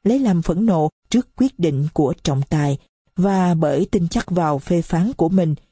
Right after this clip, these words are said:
nhà vua kêu lên, "Không thể được, Pan hát hay hơn trăm lần. Ta thích giọng hát của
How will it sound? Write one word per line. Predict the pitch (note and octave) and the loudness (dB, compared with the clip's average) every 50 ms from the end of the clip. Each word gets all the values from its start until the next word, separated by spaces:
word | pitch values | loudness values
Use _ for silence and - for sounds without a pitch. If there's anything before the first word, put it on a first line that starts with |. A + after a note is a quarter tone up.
| _ _ _ _ | _ _ _ _
nhà | E3+ F3 D3 | -2 0 0
vua | C3+ C#3 D#3+ E3 D#3+ D3+ - _ | 0 0 0 0 0 -2 -4 _
kêu | - E3+ D#3+ D#3 | -2 0 0 2
lên, | D#3 E3 D#3+ D#3+ D3 - _ _ _ _ _ _ _ _ _ _ _ _ | 2 0 0 0 -2 -6 _ _ _ _ _ _ _ _ _ _ _ _
"Không | - - C4 B3+ | -4 -4 -2 -2
thể | - A#3 F#3 G3+ | -2 -2 0 0
được, | G#3 G#3 F#3+ F3 - _ _ _ _ _ _ _ _ - | 2 0 0 -2 -4 _ _ _ _ _ _ _ _ -2
Pan | A3 G#3 G3+ F#3+ F#3 | -2 0 2 2 0
hát | F#3+ F#3 A3+ C#4+ - - | 0 0 -2 -4 -4 -4
hay | - B3 A#3+ A#3 | -4 -2 0 0
hơn | G#3 A3 A#3 A3 G3+ - | 0 0 0 0 -2 -2
trăm | - A3+ G#3+ G#3+ | -2 0 2 2
lần. | G3 F#3+ E3+ D#3 D3 - _ _ _ _ _ _ _ _ _ - | 2 2 0 -2 -4 -6 _ _ _ _ _ _ _ _ _ -4
Ta | G3 F#3 | -4 -2
thích | - - C4+ - _ | -2 -2 -4 -4 _
giọng | F3+ E3 E3+ C3 C#3 | -2 -2 0 0 -2
hát | D3+ F3 G3+ - - _ | 0 0 -2 -2 -2 _
của | - D#3+ | -2 -4